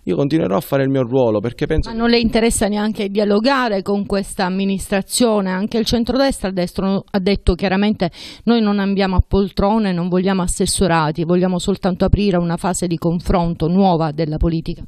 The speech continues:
Speaker 1: Guardi, ieri parte del centrodestra ha deciso di trattare con Francesca Valenti e proporre un azzeramento,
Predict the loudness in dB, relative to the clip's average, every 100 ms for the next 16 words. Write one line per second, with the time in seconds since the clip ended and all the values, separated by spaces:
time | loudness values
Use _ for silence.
0 | -4 -4 -6 -14 -18 -20 -10 -2 0 0
1 | 2 2 2 0 -2 -2 0 0 0 -2
2 | -2 -2 -2 -4 -4 -4 -4 -12 -4 -2
3 | 0 0 -2 -4 -4 -4 -4 -2 -4 -2
4 | -2 -2 -2 -2 -2 -4 -4 -2 -2 -4
5 | -4 -2 0 0 0 -2 -4 -6 -4 -4
6 | -4 -6 -8 -12